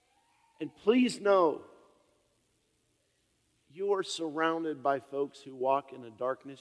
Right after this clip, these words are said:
you can't remember. 'Cause at your worst, you ask God why.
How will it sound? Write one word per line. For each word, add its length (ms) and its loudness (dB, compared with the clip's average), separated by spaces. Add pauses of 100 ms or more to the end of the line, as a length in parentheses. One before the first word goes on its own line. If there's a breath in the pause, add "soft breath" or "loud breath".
you 140 -16 (140)
can't 280 -18
remember. 460 -20 (2250)
'Cause 160 -2
at 80 4
your 180 0
worst, 600 0
you 220 2
ask 340 0
God 360 0
why. 400 0